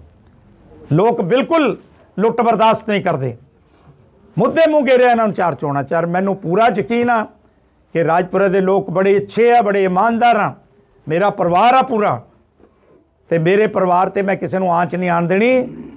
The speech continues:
ਔਰ ਮੈਨੂੰ ਇੰਨਾ ਕੁ ਯਕੀਨ ਆ ਕਿ ਜੇ ਵਾਕਈ ਤੁਸੀਂ ਚਾਹੁੰਦੇ ਹੋ, ਜਿਵੇਂ ਹਰਦਿਆਲ ਸਿੰਘ ਨੇ ਪਹਿਲਾਂ ਵਿਕਾਸ ਕੀਤਾ, ਮੇਰਾ ਵਾਅਦਾ ਤੁਹਾਡੇ ਨਾਲ ਪਰਮਾਤਮਾ ਨੂੰ ਹਾਜ਼ਰ ਨਾਜ਼ਰ ਜਾਣ ਕੇ ਇੱਕ ਕਹਿਣਾ ਕਿ ਰਾਜਪੁਰੇ ਦਾ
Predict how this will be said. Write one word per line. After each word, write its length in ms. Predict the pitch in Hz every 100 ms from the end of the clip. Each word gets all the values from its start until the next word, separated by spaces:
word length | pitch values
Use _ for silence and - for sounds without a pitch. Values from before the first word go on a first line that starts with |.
| - -
ਔਰ 100 | 170
ਮੈਨੂੰ 320 | 185 190 202 190
ਇੰਨਾ 240 | 208 208
ਕੁ 120 | 202 151
ਯਕੀਨ 420 | 156 185 220 208
ਆ 140 | 143 - - - - - - - - -
ਕਿ 120 | 202
ਜੇ 180 | 185 220
ਵਾਕਈ 480 | 147 202 - 277 -
ਤੁਸੀਂ 280 | 233 240 233
ਚਾਹੁੰਦੇ 360 | 233 233 233
ਹੋ, 180 | 202 143 - _ _ _ _ _ _ _
ਜਿਵੇਂ 320 | 135 202 233 233
ਹਰਦਿਆਲ 400 | 185 202 208 196
ਸਿੰਘ 140 | 208
ਨੇ 80 | 214
ਪਹਿਲਾਂ 300 | 208 202 208
ਵਿਕਾਸ 360 | 180 185 180 175
ਕੀਤਾ, 300 | 180 180 233
ਮੇਰਾ 220 | 208 202
ਵਾਅਦਾ 380 | 165 151 196 262
ਤੁਹਾਡੇ 340 | 254 202 196 202
ਨਾਲ 200 | 202 185
ਪਰਮਾਤਮਾ 500 | 190 175 180 180 190
ਨੂੰ 140 | 180 160
ਹਾਜ਼ਰ 220 | 175 185
ਨਾਜ਼ਰ 300 | 180 165 156
ਜਾਣ 300 | 160 156 147
ਕੇ 140 | 156
ਇੱਕ 140 | 147 143
ਕਹਿਣਾ 360 | 160 185 151 - _ _ _ _ _ _ _
ਕਿ 140 | 202 214
ਰਾਜਪੁਰੇ 580 | 170 190 202 - 196 202
ਦਾ 320 | 202 202 190